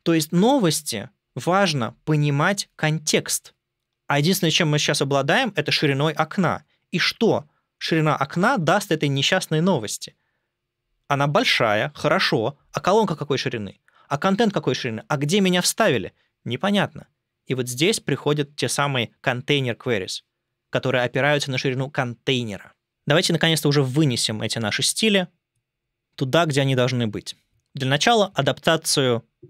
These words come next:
самой новости, ее раскладки. Напишем «контейнер». Интересно. А дальше что? То самое медиавыражение.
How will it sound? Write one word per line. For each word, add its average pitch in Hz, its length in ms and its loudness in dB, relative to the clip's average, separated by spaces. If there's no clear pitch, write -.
самой 131 380 0
новости, 123 500 -2
ее 127 340 0
раскладки. - 640 -2
Напишем - 480 -2
«контейнер». 127 640 -2
Интересно. 147 640 -2
А 127 80 2
дальше 131 300 0
что? 160 280 -2
То 151 160 2
самое 208 320 2
медиавыражение. 196 720 2